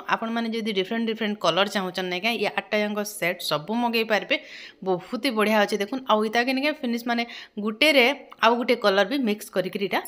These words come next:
ଲଗେଇ ପାରିବେ। ଆପଣମାନଙ୍କର lip କଲର୍ନୁ ମିଶିକିରି ସବୁ color ଆସିଯାଉଛେ। ଆଉ matte finish ଏ, ବହୁତ ବଢ଼ିଆ ଲାଗୁଛେ ଲିପଷ୍ଟିକ୍ଟା। ମତେ ଖାସ୍ କରି ବହୁତ ଭଲ ଲାଗିଲା, ପୁରା comfortable ୱେରେ। Dermatologically tested ବି ଏ। ଆଉ, ଉଁ,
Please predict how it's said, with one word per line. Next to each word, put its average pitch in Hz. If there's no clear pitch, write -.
ଲଗେଇ 185
ପାରିବେ। 160
ଆପଣମାନଙ୍କର 202
lip 196
କଲର୍ନୁ 196
ମିଶିକିରି 196
ସବୁ 180
color 208
ଆସିଯାଉଛେ। 247
ଆଉ 269
matte 214
finish 233
ଏ, 311
ବହୁତ 175
ବଢ଼ିଆ 226
ଲାଗୁଛେ 220
ଲିପଷ୍ଟିକ୍ଟା। 220
ମତେ 240
ଖାସ୍ 190
କରି 202
ବହୁତ 180
ଭଲ 175
ଲାଗିଲା, 185
ପୁରା 202
comfortable 185
ୱେରେ। 175
Dermatologically 269
tested 220
ବି 220
ଏ। 214
ଆଉ, 220
ଉଁ, 165